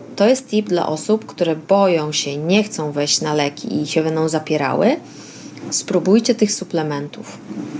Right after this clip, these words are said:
Może wspomóc branie też melatoniny w przypadku trudności ze snem, tak? E, czy stosowanie, mm,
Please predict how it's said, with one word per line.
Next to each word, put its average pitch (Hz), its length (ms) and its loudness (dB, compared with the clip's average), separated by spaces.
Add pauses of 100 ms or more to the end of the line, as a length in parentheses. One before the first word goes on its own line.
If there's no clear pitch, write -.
(1500)
Może 180 320 4
wspomóc 143 600 -6
branie 139 380 -4
też - 220 0
melatoniny 196 640 6
w 226 40 -4
przypadku - 540 -2
trudności 165 560 -2
ze 160 120 2
snem, 147 360 -4
tak? 214 360 -2 (760)
E, 165 100 0
czy 170 140 -2
stosowanie, 165 720 -2
mm, 156 600 -2